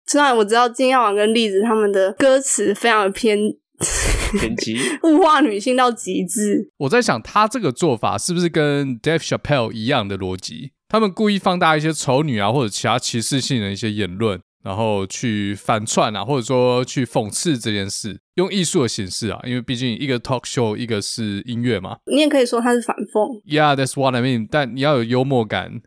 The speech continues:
Speaker 3: 不然很多人可能听个三句就爆气。
Speaker 1: 对啊，就是很多解释啊。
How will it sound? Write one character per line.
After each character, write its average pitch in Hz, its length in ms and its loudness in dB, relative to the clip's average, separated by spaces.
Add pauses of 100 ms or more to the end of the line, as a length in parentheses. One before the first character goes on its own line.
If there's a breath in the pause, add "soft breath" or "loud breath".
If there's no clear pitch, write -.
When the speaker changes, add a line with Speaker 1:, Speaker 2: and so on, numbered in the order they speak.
Speaker 3:
不 165 80 0
然 143 120 2
很 139 140 -2
多 170 140 4
人 143 100 0
可 131 80 -2
能 110 80 -2
听 127 180 -4
个 123 80 -2
三 113 220 -2
句 107 140 -6
就 104 80 -2
爆 92 240 -4
气。 92 440 -10
Speaker 1:
对 240 160 0
啊， 208 280 0
就 214 80 -6
是 220 420 -8
很 220 80 -6
多 226 160 0
解 214 220 -6
释 - 240 -6
啊。 - 160 -4